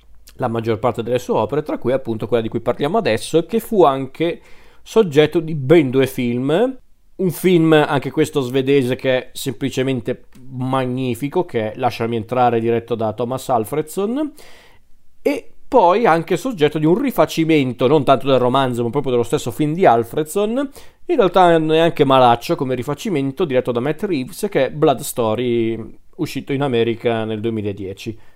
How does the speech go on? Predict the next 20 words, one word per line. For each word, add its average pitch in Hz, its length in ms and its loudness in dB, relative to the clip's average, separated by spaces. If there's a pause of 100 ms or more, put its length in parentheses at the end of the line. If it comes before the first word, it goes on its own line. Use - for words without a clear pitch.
(440)
Come 120 160 -4
dicevo 185 360 2
prima, 269 280 0
Lasciami 135 360 0
entrare 131 480 4
è 139 60 -4
il 120 120 2
romanzo 123 720 0
d'esordio 120 760 2
di 120 480 0
Lindqvist, 208 720 -4 (320)
pubblicato 139 640 4
nel 131 160 0
duemilaquattro, 147 960 2
un 104 340 -6
romanzo 117 460 0
di 117 100 -2
genere 131 400 0
horror 160 460 2
che 185 240 -2